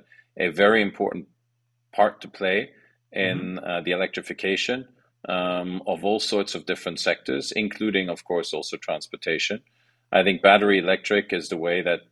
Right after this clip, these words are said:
Speaker 1: passenger cars are going today, and I think for vans and, and medium,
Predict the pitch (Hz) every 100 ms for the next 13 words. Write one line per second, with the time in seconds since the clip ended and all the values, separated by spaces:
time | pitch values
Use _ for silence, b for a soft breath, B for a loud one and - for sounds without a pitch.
0 | _ 101 92 107 98 101 101 101 98 92
1 | 95 95 98 - 95 98 101 87 76 90
2 | 76 85 76 82 87 90 85 78 76 b
3 | b b - 82 87 92 92